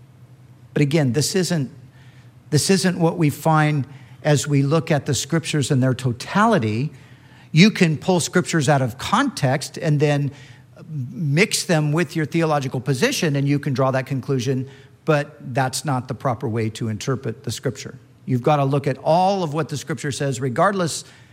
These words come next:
of whether it fits your theological system or not.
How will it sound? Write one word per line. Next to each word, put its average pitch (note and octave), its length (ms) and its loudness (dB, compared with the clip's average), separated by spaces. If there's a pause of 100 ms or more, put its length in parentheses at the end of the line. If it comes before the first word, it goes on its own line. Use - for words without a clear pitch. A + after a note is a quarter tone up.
(240)
of C#3 260 0
whether D3 260 2
it C#3 160 -2
fits - 320 0
your E3 120 0
theological D3+ 580 0
system C#3+ 340 -6
or C3 60 -2
not. D#3 260 0